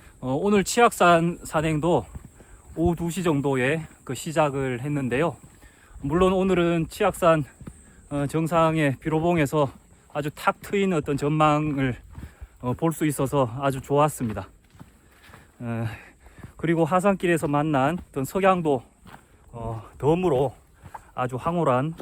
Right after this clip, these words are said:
음, 그런 장관을 좀 보이고 있습니다. 예. 이제는 황골 삼거리까지 내려온 상황입니다. 어,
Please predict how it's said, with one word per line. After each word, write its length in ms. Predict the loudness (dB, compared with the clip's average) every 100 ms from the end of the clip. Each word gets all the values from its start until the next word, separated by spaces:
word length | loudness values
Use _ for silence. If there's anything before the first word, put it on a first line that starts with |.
| -10
음, 140 | -8 -6
그런 420 | -6 -4 -2 -2 -4
장관을 640 | -10 -6 0 0 0 -4 -6 -16
좀 200 | -10 -10
보이고 380 | -4 -2 -2 -4
있습니다. 480 | -8 -10 -10 -10 -12 -20 -20 -18 -18 -18 -20 -16 -8
예. 200 | -8 -8 -18 _ _ -20 -20 -20 -20 -20 -20 -20 -20 -20 -14
이제는 720 | -10 -4 -2 0 0 0 0 -2
황골 640 | -6 -6 -6 -4 -2 0
삼거리까지 1120 | 0 -4 -4 -2 -2 -2 -2 -4 -4 -4 -4 -6 -18 -20 _ -20 -20 -20 -20 -20 -10
내려온 440 | -4 -2 -2 -4
상황입니다. 640 | -6 -4 -4 -6 -10 -10 -12 -16 -20 _ -20 _ -20 -20 _ -20 -18
어, 220 | -14 -12